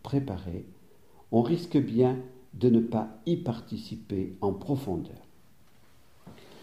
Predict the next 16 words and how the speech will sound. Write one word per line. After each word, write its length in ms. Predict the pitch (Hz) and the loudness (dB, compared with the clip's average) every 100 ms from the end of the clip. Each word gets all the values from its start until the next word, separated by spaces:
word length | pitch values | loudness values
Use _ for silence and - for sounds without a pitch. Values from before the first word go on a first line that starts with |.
| - - - - | -20 -20 -20 2
Dans 100 | 143 | 6
la 120 | 208 | 8
deuxième 340 | 185 190 196 170 | 8 6 4 4
partie, 400 | 180 180 - 233 | 2 2 4 6
nous 200 | 185 165 | 6 6
allons 360 | 160 165 151 - - - - - | 6 6 4 -2 -14 -20 -20 -8
réfléchir 920 | 113 185 185 147 - - 185 233 107 - - - - - - - - - - - - - - - - - | -2 0 2 0 -2 -4 0 0 0 -4 -12 -20 -20 -20 -20 -20 -20 -20 -20 -20 -20 -20 -20 -20 -20 -18
sur 800 | - - 170 190 170 120 113 113 92 90 - | -14 -4 2 6 6 6 2 -2 -4 -6 -6
la 160 | 113 117 | -4 -4
théologie 1000 | - - 208 175 120 104 - 101 135 - - - - - - - | -4 0 4 6 6 4 -2 -6 -6 -6 -14 -20 -20 -20 -20 -2
de 160 | 92 | 4
la 140 | 127 117 | 4 4
liturgie 720 | 92 92 92 85 95 104 - - - - - - - 127 | 0 -6 -10 -12 -10 -10 -10 -14 -20 -20 -20 -20 -2 0
et 80 | |
pour 220 | 113 139 156 | 2 2 2
essayer 720 | 156 139 127 151 202 - | 4 4 6 8 6 2